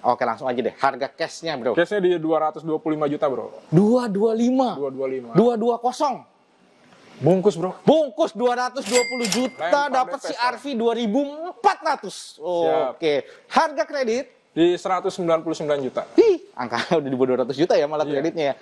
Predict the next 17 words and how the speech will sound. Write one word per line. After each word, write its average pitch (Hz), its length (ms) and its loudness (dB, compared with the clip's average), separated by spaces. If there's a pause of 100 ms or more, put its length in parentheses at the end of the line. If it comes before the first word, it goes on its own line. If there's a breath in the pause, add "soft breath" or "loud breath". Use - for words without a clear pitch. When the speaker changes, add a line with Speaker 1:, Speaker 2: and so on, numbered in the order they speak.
(160 loud breath)
Speaker 1:
Kalau 139 180 2
gitu 147 140 -4
D 143 160 2
P - 100 -8
angsurannya 151 380 -4
berapa? 95 240 -6 (240)
Speaker 2:
D 147 160 4
P 160 100 -4
gokil, 165 280 0 (180)
Bro. 156 320 -2
D 131 100 -4 (140)
P - 60 -4
dua 160 180 0
puluh 156 160 0
lima 165 80 0
juta 160 220 0
aja. 160 160 0